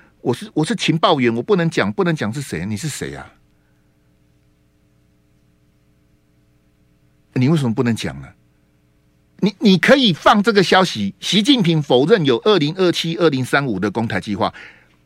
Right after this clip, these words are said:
但是呢，哎，你，你们记者写哦，不能写我的名字哦。嘿，我，我，<laughs> 你写我的名字，我会出事情，不能，不是很好笑吗？那台湾的媒体有查证吗？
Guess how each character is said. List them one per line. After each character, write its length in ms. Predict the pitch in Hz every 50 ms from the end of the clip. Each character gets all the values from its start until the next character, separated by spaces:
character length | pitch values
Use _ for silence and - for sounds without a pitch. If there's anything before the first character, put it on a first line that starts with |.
| _ _ _
但 180 | - 320 311 262
是 140 | - 311 277
呢， 180 | 254 240 226
哎， 160 | 226 - 262 254
你， 140 | 254 233
你 180 | 226 180 208 202
们 240 | 214 220 220 233 208
记 220 | - - 269 226
者 120 | 165 202 190
写 180 | 170 - 165 147
哦， 100 | 156 156
不 140 | - 262 240
能 100 | 214 196
写 140 | - 185 202
我 100 | 196 170
的 120 | 151 139
名 180 | 135 139 147 147
字 160 | - 131 120
哦。 180 | 113 107 110 - _ _ _ _ _ _ _ _ _
嘿， 580 | - 196 226 226 226 208 196 190 180 165 147
我， 120 | 147 160 175
我， 220 | 180 170 175 - - - - - - _ _ - - - - - - - _ _
<laughs> 840 | _ _ _ _ _ - - - _ _ _ _ _ _ - - -
你 160 | - 156 170
写 180 | 160 - 185 202
我 80 | 202
的 120 | 165 165 151
名 160 | 143 165 165
字， 120 | 160 165
我 140 | 143 123 123
会 100 | 139 175
出 160 | 175 - 160
事 160 | 160 - 180
情， 200 | - - 107 104
不 100 | - 170
能， 160 | 160 147 143 - - - _ _ - 170 190 202 175 175
不 80 | 170 185
是 160 | 175 - 202
很 80 | 175 160
好 160 | 170 147 113
笑 260 | - - 175 156 135
吗？ 180 | 123 110 92 - _ _ _ _ _ _ _ _ _ _ _ _ _ _ _ - -
那 160 | 302 311 277 196 _ _ _ -
台 100 | - -
湾 160 | 254 285 294 285
的 100 | 277 226
媒 160 | 208 240 240
体 120 | 196 214
有 120 | 196 160 151
查 220 | - - 156 175
证 180 | 170 220 214 190
吗？ 220 | 175 156 156 156